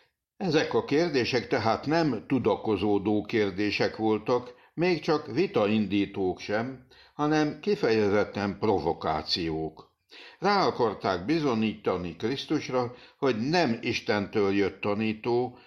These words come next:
sőt, még csak tanító sem, mert téves dolgokat tanít. A válaszok azonban nem az ő hamis tanítását bizonyították,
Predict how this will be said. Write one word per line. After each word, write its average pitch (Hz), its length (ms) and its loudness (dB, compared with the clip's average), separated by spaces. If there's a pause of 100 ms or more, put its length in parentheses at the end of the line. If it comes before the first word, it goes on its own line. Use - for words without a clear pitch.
sőt, 127 560 0
még 120 220 0
csak 127 260 -2
tanító 101 680 0
sem, 123 500 -2 (100)
mert 156 300 -2
téves 92 500 0
dolgokat 98 640 -2
tanít. 78 540 -12 (760)
A 101 120 -2
válaszok 113 580 2
azonban 110 640 2
nem 110 380 0
az 160 180 2
ő 127 180 2
hamis 95 380 -2
tanítását 98 800 -2
bizonyították, 117 1080 -2